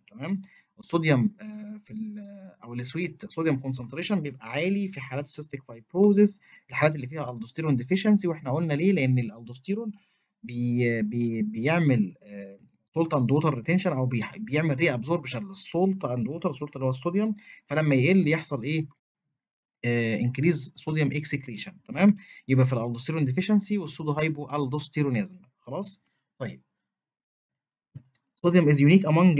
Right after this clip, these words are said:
آه، electrolytes because water balance. تمام؟ آه، not sodium balance. آه، usually determine its concentration. تمام؟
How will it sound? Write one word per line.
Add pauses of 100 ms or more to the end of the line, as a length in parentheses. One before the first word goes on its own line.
آه،
electrolytes
because
water
balance.
تمام؟ (420)
آه،
not
sodium
balance. (120)
آه،
usually
determine
its
concentration. (400)
تمام؟